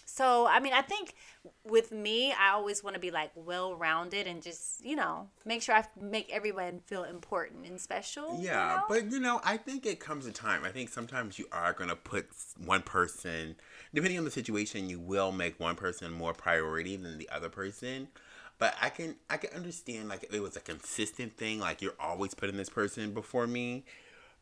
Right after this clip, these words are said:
Speaker 2: Um, but, you know, if it's every now and then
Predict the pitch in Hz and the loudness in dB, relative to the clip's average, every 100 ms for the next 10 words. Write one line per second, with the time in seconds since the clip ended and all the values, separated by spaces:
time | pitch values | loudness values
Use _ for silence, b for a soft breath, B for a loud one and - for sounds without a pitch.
0 | _ 90 92 90 101 123 - 127 117 104 | _ 2 2 0 -2 -6 -2 -2 2 2
1 | 92 107 - - 101 98 98 110 147 135 | 2 -2 -2 2 2 0 0 2 2 2
2 | 101 95 92 90 85 85 85 | -4 -2 2 2 2 0 -4